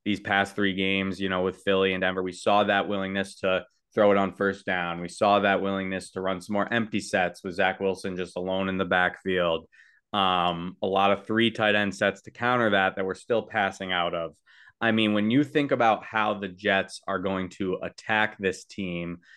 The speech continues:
does anything come to your mind in that regard? You know, do you think that we are going to really just rely on the, the run game and try to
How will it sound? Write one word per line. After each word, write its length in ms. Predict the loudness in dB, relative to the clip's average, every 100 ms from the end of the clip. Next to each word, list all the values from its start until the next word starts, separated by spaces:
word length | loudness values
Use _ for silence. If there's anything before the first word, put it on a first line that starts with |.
| _ -4
does 140 | 0
anything 400 | 2 2 0 -4
come 260 | -2 -4 -4
to 80 | -4
your 100 | -2
mind 320 | 0 0 0
in 180 | -2 0
that 320 | 0 0 -2
regard? 500 | -6 -4 -4 -4 -6
You 120 | -6
know, 160 | -4 -4
do 120 | -6
you 100 | -10 -8 -2
think 260 | -2 -2 -2
that 140 | -2
we 160 | 0 0
are 100 | 2
going 380 | 0 0 -2 -6
to 420 | -4 -2 -4 -8 _ _ -4
really 320 | 4 4 4
just 200 | 0 -2 -4
rely 500 | -2 2 4 4 4
on 360 | 0 0 -2 -2
the, 300 | 0 0 -2
the 120 | -2 -2
run 280 | -2 -2 -2
game 260 | -2 -2
and 120 | -6
try 240 | -4 -2 0
to 180 | 0